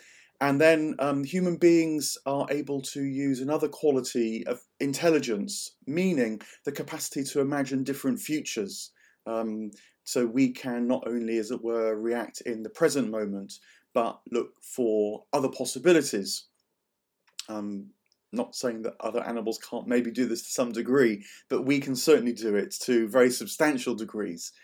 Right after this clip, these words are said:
You know, we can make whole new worlds out of our imagination rather than living in the natural world.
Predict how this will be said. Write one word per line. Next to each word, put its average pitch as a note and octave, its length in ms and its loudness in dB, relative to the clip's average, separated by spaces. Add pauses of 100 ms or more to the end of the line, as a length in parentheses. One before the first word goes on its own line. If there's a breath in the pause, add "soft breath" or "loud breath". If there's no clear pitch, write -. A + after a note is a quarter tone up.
(380 soft breath)
You F#2+ 60 -12
know, G2 80 -8
we G2+ 100 -12
can G2+ 160 -8
make G#2 200 -6
whole A2+ 240 -4
new G#2+ 220 -4
worlds A2 580 2
out G2+ 240 -12
of - 80 -14
our G3 140 -6
imagination A2 720 -10
rather G#2 320 -4
than G#2 240 -12 (340 soft breath)
living G#2+ 260 -8
in G#2 100 -6
the G#2+ 80 -6
natural G2 400 -10
world. G#2 320 -16